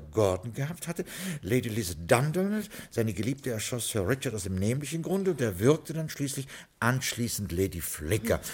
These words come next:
Übrig blieb also nur, Moment, ich muss wieder umblättern, Lady Liz, die es vor plötzlicher Einsamkeit nicht mehr aushielt und aus dem Fenster in den Schlosssteig stürzte. Ich bitte um Entschuldigung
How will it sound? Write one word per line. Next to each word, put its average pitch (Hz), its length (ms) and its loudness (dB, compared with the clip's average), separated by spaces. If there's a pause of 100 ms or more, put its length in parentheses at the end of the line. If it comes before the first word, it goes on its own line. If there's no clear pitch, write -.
(180)
Übrig 156 400 0
blieb 135 240 0
also 98 280 2
nur, 117 320 2
Moment, 123 300 0
ich 123 60 -6
muss 110 160 -4
wieder 95 240 -4
umblättern, 170 560 -2
Lady 117 340 2
Liz, 143 320 4 (400)
die 131 80 2
es 139 80 2
vor 113 220 2
plötzlicher 123 480 2
Einsamkeit 127 1120 0
nicht 110 180 -6
mehr 92 160 0
aushielt 135 360 2
und 123 100 -4
aus 104 140 -2
dem 98 160 -4
Fenster - 520 0
in 104 120 -4
den 92 140 0
Schlosssteig 87 840 0 (600)
stürzte. - 560 6 (280)
Ich - 60 -8
bitte 131 160 2
um 117 100 0
Entschuldigung 190 880 6